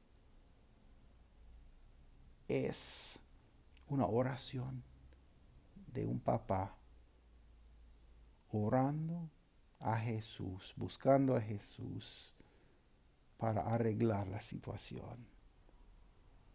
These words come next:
Y Jesús respondió, realmente respondió a su oración,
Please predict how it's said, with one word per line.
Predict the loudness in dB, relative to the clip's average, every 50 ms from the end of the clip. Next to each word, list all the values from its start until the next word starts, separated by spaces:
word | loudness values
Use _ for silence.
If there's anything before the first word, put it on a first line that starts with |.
| -20 -20 -20 -20 -20 -20 -20 -20 -20 -20 -20 -20 -18 -12
Y | -10 -6
Jesús | -2 -2 -2 -2 -2 -2 0 2 2 2 2 0 -2 -4 -6 -6 -8 -10 -14 -20 -20 -20 -20 -8 -2
respondió, | 0 2 2 2 0 -2 0 4 4 6 8 8 8 6 6 6 6 6 6 6 8 6 6 6 4 0 -2 -8 -16 -20 -20 -20 -20 -20 -20 -20 -20 -20 -20 -20 -20 -20 -20 -20 -20 -20 -20 -20 -20 -20 -20 -20 -20 -20 -20 -20 -20 -20 -20 -4 4
realmente | 8 10 10 10 10 8 8 6 6 6
respondió | 6 4 4 2 2 0 2 4 4 4 4
a | 2
su | 2 4 6
oración, | 6 8 10 8 8 6 6 6 8 8 8 8 6